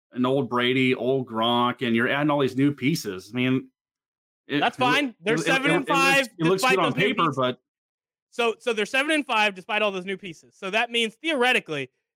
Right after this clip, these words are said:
Speaker 2: they should have the ability to keep getting better, to keep improving, get more chemistry. So they should be better than their seven and five record to this point, is what you're saying.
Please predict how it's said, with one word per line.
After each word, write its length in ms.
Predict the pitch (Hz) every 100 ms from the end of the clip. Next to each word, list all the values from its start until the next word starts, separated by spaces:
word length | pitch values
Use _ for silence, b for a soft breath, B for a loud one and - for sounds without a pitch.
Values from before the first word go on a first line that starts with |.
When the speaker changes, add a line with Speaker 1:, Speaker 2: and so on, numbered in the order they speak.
| _
Speaker 2:
they 140 | 190 202
should 320 | - 269 254
have 320 | 220 220 196
the 120 | 202
ability 380 | 185 208 202 175
to 60 | 165
keep 220 | - 208 202
getting 240 | 180 160
better, 400 | 139 185 135 113 -
to 60 |
keep 220 | 185 190
improving, 580 | 185 160 254 247 160 143 - _ -
get 140 | 190
more 180 | 202 208
chemistry. 420 | 220 214 - 147 _ _
So 100 | 233
they 100 | 240
should 140 | 311
be 80 | 277
better 320 | 180 247 233
than 140 | 196 196
their 120 | 180
seven 280 | 220 185 180
and 120 | 165
five 240 | 185 160
record 280 | 170 156 143
to 80 | 127
this 140 | 123
point, 180 | _ 113 _
is 80 | 147
what 120 | 160
you're 60 | 127
saying. 180 | 135